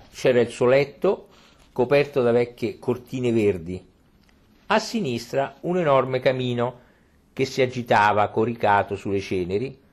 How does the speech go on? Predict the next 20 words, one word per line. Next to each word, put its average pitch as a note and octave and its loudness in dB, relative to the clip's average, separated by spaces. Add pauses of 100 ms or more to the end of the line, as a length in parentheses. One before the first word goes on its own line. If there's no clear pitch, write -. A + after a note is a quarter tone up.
(480)
qualcosa F3 0 (460)
che D3+ -2
nell'oscurità D#3 0
rassomigliava D3+ 0
a B2+ 2
un B2+ -4
cane F#2 -2 (800)
e C#3+ -2
che F3+ -2
un F#3+ 0
po' B2+ 0 (960)
tempo C3+ 0
dopo G#2+ 0
scoprimmo C3 -2
essere C#3+ 0
uno E3+ 0
di C3+ -6
quegli C#3+ -2
orrendi A2+ 0
idioti G#2+ 0